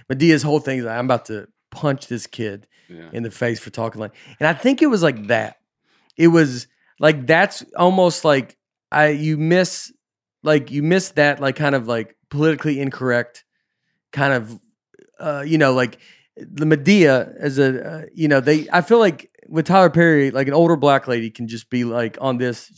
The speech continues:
Speaker 1: can be like, "You ain't gonna talk to your father like that." Like, I'll s-,
Speaker 2: Right.
Speaker 1: like, they still have that
Speaker 2: Yeah.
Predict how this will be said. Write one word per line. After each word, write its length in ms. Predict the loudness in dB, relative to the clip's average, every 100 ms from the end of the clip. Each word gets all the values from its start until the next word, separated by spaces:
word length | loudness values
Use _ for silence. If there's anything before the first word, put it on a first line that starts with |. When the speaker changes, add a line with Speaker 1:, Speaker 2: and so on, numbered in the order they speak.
| -4
Speaker 1:
can 140 | -2
be 120 | 0 2
like, 320 | 0 -2 -10 _ _
"You 80 | 0
ain't 60 | 0
gonna 100 | 0
talk 180 | -4 -6
to 80 |
your 80 | -10
father 300 | -2 0 0
like 200 | -4 -6
that." 200 | -4 -2
Like, 160 | -2 -2
I'll 100 | -4
s-, 140 | -4
Speaker 2:
Right. 60 | -4
Speaker 1:
like, 140 | 0
they 120 | 0
still 240 | 2 2 4
have 260 | 4 2
that 300 | 2 0 -2 -10
Speaker 2:
Yeah. 300 | -20 -18